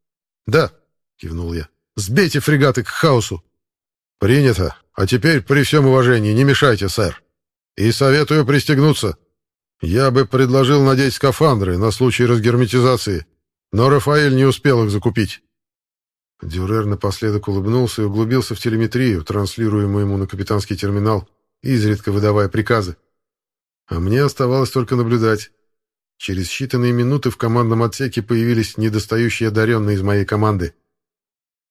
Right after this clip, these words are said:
"Тоха, что происходит?" — с порога выкрикнул Пашка. "Антон!" — осведомилась Инесса. Тадаси просто вопросительно поднял бровь. "Антон решил устроить маленький мятеж", —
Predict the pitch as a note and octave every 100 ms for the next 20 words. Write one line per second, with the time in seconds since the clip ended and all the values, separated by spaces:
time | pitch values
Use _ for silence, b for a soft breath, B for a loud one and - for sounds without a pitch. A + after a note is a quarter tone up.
0 | - D#3+ C3+ A2+ - D3 F#3 F#3 G3 D#3
1 | A#2 _ _ _ _ - - F#2 F#2+ G2
2 | G2+ A2+ G2+ F#2 G#2+ A#2+ A2 - - _
3 | _ _ _ - A3+ B3+ G#3+ C#3+ _ _
4 | _ _ - - - F2 F2+ F#2+ - G#2+
5 | G#2+ - - _ _ _ _ _ _ _
6 | _ E2 E2 A#2 - - - B2 - A2+
7 | G#2 G#2+ - G#2 G#2+ G2 G#2+ G2+ F#2+ G#2+
8 | G#2 - _ _ _ _ _ _ - C#3
9 | C#3 F#3+ G#3+ F#3 - G3+ F#3+ E3 - G3+
10 | G3 - D#3+ F3+ F#3+ F#3 F#3 F3 F3+ G3
11 | F#3 -